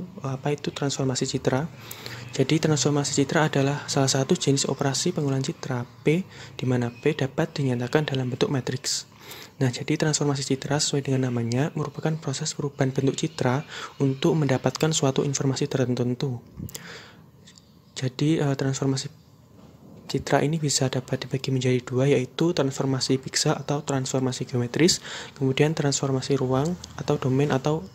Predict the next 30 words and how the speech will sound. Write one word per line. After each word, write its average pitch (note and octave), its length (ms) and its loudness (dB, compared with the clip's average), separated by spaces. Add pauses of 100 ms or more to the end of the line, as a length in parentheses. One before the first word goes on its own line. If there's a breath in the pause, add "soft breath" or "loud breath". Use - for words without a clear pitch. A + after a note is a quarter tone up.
(140)
transformasi C3 480 2
space. - 400 -2 (1040 loud breath)
Nah, A#2+ 80 0
jadi, D3+ 400 0
eh, C#3 240 2
transformasi C#3 560 0
piksel - 320 0
ini D3 320 -2
adalah, C#3+ 480 -4 (880 loud breath)
eh, C#3 240 0
suatu F#3 720 2 (240)
transformasi D3 640 2
yang E3+ 160 2
masih D3+ 480 2
bermain D3 400 2
di E3+ 320 0 (640 loud breath)
ruang C#3+ 320 6
atau D3 240 0
domain C#3 320 4
yang C3 60 -2
sama B2+ 420 0
atau D#3+ 160 0
domain D3 240 2
spasial. C3 480 4 (560 loud breath)
Hanya D3 240 6
posisi D#3 400 2
piksel C#3+ 400 4
yang D3+ 160 4
kadang D3+ 320 2
berubah. B2+ 400 2